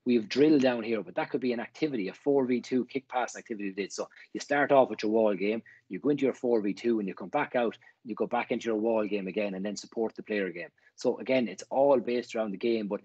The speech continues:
you have that little fix-it area that you can fix the skills. Now, fix the skills in an area at the side of the pitch or on the pitch you're already using, but the idea being that it's more game-based, it's based around the game. Four v two is better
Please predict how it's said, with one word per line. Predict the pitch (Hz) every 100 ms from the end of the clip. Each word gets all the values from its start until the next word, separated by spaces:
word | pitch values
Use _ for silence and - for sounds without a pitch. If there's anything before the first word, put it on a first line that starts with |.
| - _
you | -
have | - 123
that | 101
little | 131 -
fix-it | 117 - 143 - 120
area | 117 104
that | 107
you | -
can | 98
fix | - 123 -
the | -
skills. | - 113 92 - _ _ -
Now, |
fix | 104 160 151
the | -
skills | 123 139 127 110
in | - 113
an | 107
area | 120 117 110 - _ _ _ _ _ - -
at | -
the | 113
side | - 147
of | 135
the | 131
pitch | 131 127
or |
on | 131 131
the |
pitch | 113 123 -
you're | 113
already | 113
using, | 104 120 139 143 - _ _
but | 120
the | 123
idea | 113 135 127
being | 123 113
that | 107
it's | 92
more | 113 113
game-based, | 104 123 120 107 95
it's | - -
based | - 123 123 -
around | 113 113 98
the |
game. | 95 98 87
Four | - 131 135
v | 123
two | 127 117
is | 101
better | 107 107 98